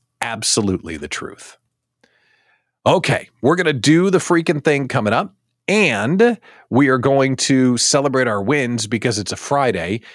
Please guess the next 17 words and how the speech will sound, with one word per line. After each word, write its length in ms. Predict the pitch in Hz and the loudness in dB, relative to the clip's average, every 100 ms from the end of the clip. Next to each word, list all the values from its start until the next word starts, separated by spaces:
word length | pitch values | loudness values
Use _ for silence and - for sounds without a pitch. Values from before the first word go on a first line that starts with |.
| - | -12
and 180 | - 113 | -4 -2
we 140 | 117 104 | 0 0
may 460 | 107 131 143 156 - | 0 2 2 0 0
or 180 | 117 98 | 0 0
may 420 | 95 131 220 262 | 0 0 0 -2
not 440 | 139 92 90 - | -2 -2 -6 -8
play 640 | - 127 101 87 85 85 95 _ _ _ - | -6 -2 0 0 -4 -6 -12 _ _ _ -8
America's 460 | 107 104 98 104 - | -4 -2 -4 -6 -4
favorite 320 | 107 87 78 | -4 -4 -8
new 120 | 90 | -10
game 240 | 85 90 80 | -8 -6 -6
show, 260 | - 78 | -6 -6
You've 320 | 80 82 80 | -8 -10 -10
Ruined 280 | 87 82 80 | -8 -8 -8
It 120 | 76 | -10
for 160 | - - | -8 -8
Everyone. 480 | 82 - - - | -6 -8 -8 -12